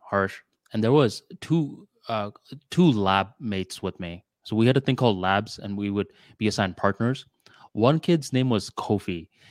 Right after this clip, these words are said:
this big, jacked black dude. And the other guy's name was Sam, a very skinny Spanish, and he, he was fat. There was not an ounce of muscle in his body. Where some fat guys, y-, you could tell they're still in shape.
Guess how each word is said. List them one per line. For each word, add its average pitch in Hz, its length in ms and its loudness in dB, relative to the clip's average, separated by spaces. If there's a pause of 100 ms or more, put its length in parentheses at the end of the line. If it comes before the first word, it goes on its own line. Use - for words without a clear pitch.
this 110 160 -6 (160)
big, 131 220 0
jacked 110 420 0
black 95 300 -2
dude. 127 260 0 (600)
And 131 120 -2
the 135 160 4
other 190 280 2
guy's 165 280 2
name 135 160 2
was 104 320 0
Sam, 92 600 -2 (380)
a 110 60 -16
very 143 300 2
skinny 131 760 0
Spanish, 113 680 2
and 104 120 -12
he, 104 120 -14 (120)
he 123 120 -8
was 131 160 4
fat. - 520 -4 (240)
There 113 60 -4
was 123 100 -4
not 151 160 2
an 113 120 -4
ounce 113 300 2
of 101 80 -6
muscle 98 540 -4
in 101 120 -8
his 92 220 -10 (320)
body. 90 480 -2 (380)
Where 135 100 2
some 185 260 2
fat - 300 -6
guys, 120 340 2
y-, 120 200 -12
you - 100 -6
could 131 140 -2
tell 120 340 2 (220)
they're 117 160 -2
still 151 240 2
in 104 60 -4
shape. 87 380 -10